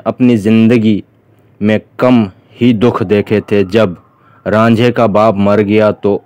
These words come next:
उसका दौर अबतला शुरू हुआ। पहले ज़मीन के मामलात पर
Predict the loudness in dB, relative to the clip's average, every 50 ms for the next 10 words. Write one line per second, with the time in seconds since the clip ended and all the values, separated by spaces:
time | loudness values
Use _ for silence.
0 | _ -4 -4 -4 -8 -14 -16 -6 -4 -4 -4 -4 -6 _ _ _ _ _ _ _
1 | -4 -2 0 2 2 2 2 0 0 -2 -4 -6 -4 -2 -2 0 -2 -2 -4 -6
2 | -4 -2 -2 0 -2 -2 -4 -8 -8 -12 -18 _ _ _ _ _ _ _ _ _
3 | _ 0 2 2 4 4 2 2 2 0 2 2 2 2 2 2 2 2 0 2
4 | 0 0 0 0 0 0 0 -2 -4 -4 _ -2 0 0 -2